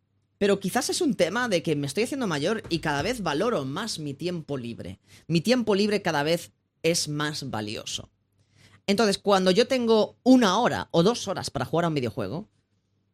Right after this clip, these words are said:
lo que simplemente quiero es encender la máquina y jugar. Y ya está. Y ya está. También te digo una cosa, que ahora estoy hablando, estoy hablando maravillas de las consolas ahora mismo,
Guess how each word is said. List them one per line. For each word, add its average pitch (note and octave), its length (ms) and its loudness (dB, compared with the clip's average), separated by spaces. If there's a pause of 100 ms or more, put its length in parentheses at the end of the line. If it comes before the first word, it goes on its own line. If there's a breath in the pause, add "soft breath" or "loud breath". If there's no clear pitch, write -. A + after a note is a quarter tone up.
(140)
lo F3 200 2
que F3 80 -2
simplemente A3+ 520 0
quiero D#3+ 380 0
es B2+ 180 -4
encender C#3+ 560 -4
la E3+ 120 -2
máquina C#3+ 500 -4
y B2 60 -4
jugar. A#2 540 -2 (460)
Y D3 140 -4
ya B2 140 0
está. A#2+ 460 -6 (1080)
Y F#3+ 100 -2
ya D3+ 160 -4
está. - 460 -6 (1040 loud breath)
También A#3 220 2
te B3 80 2
digo B3 160 2
una A#2+ 160 -2
cosa, B2+ 380 -4 (320)
que D3+ 60 -2
ahora C#3+ 80 0
estoy E3+ 160 -2
hablando, D#3 400 -2 (1800 soft breath)
estoy - 240 -8
hablando E3 280 -2
maravillas C#3+ 840 -4
de D3+ 80 -6
las C3 180 -8
consolas C#3 560 -4
ahora B2+ 180 -4
mismo, D3 440 -4